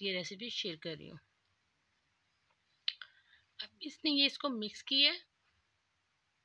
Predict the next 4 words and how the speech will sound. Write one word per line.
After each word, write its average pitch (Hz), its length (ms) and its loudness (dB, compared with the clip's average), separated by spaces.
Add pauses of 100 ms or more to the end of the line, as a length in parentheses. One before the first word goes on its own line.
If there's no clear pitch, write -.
(1160)
Mix 277 200 2
करने 240 340 0
के 240 180 4
बाद 220 360 4